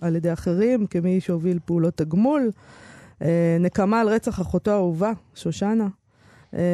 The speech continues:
אנחנו, זה אגדות כאלה שאנחנו מכירים מילדות. אה, כרגע,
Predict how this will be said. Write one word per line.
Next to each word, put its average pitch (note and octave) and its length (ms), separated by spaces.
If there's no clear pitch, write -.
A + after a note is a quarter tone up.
אנחנו, F3+ 320
זה F#3+ 300
אגדות G#3+ 340
כאלה C4 280
שאנחנו A#3 220
מכירים B3 380
מילדות. C#4+ 520
אה, F3+ 260
כרגע, A#3 600